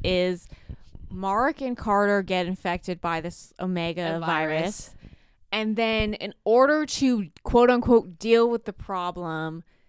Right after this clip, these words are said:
Speaker 1: the
Speaker 2: Of the Bennetts.
Speaker 1: of the Bennetts, what's her name
Speaker 2: The elf of
Speaker 1: again?
Speaker 2: all.
Speaker 1: It's, I think it starts with an M.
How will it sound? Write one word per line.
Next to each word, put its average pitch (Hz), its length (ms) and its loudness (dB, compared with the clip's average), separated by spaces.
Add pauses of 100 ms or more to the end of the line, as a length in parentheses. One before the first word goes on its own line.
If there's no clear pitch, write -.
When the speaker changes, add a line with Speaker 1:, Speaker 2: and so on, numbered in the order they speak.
(200)
Speaker 1:
the 185 360 -10
Speaker 2:
Of 185 300 -2
the 196 60 -12
Bennetts. 160 520 -10
Speaker 1:
of 185 160 -2
the 196 80 0
Bennetts, 170 720 -4 (260)
what's 185 320 -10
her 233 180 -8
name 214 140 -4
Speaker 2:
The 214 100 -2
elf 190 220 0
of 214 160 -2
Speaker 1:
again? 214 100 -6
Speaker 2:
all. 170 440 -4 (1900)
Speaker 1:
It's, - 140 -20 (100)
I 196 120 -8
think 180 220 -10
it 175 40 -10
starts - 260 -10
with 170 100 -12
an 147 100 -14
M. 160 360 -14